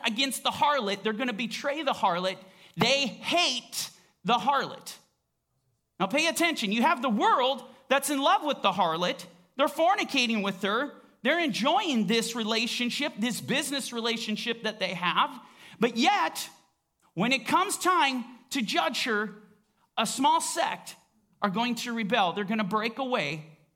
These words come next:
They're gonna hate their, her with all their heart, and they're gonna send her to the depths.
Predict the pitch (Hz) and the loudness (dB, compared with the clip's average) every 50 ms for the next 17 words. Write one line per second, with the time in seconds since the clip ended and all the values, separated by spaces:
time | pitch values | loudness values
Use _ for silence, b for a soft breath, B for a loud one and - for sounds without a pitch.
0 | B B B B 185 208 190 233 220 196 175 185 254 254 262 254 - - 190 202 | B B B B 0 0 2 0 0 0 0 0 0 -2 -4 -4 -8 -8 -6 -4
1 | 190 190 196 170 - 185 226 240 214 180 185 190 185 - - 196 220 233 220 196 | -4 -4 -6 -8 -4 0 0 0 0 0 -2 -4 -4 -2 0 0 0 0 -2 -4
2 | 175 - 269 254 190 151 151 - B B B B B _ - 170 180 208 220 214 | -4 0 0 2 2 0 -2 -8 B B B B B _ -4 -2 0 0 0 -2
3 | 240 214 196 175 - - 208 202 185 185 180 185 180 156 170 160 156 185 - - | -2 -4 -4 -4 -2 -2 -2 -2 -2 -4 -4 -4 -6 -6 -6 -6 -4 -4 -4 -6
4 | - - - - - - | -8 -10 -12 -12 -12 -14